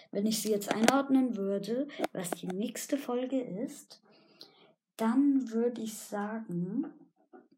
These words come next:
ist Shelly, ähm, ein,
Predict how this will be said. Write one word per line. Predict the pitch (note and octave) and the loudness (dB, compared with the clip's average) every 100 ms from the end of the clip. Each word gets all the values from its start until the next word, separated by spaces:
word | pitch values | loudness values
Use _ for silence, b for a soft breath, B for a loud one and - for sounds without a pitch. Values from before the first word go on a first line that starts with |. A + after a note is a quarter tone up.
| _ - - b b b - | _ -20 -20 b b b -12
ist | G#3+ - - | -10 -10 -12
Shelly, | - - A3 G3 C4 E4 - A4 G#4+ _ _ B B B _ - | -6 -4 -2 0 -2 -2 -6 -16 -18 _ _ B B B _ 0
ähm, | A3+ B3+ C4 - - F#3+ | 2 2 0 -2 -8 -4
ein, | G3+ G#3+ A3 A3+ A3+ - | -2 0 2 4 4 -2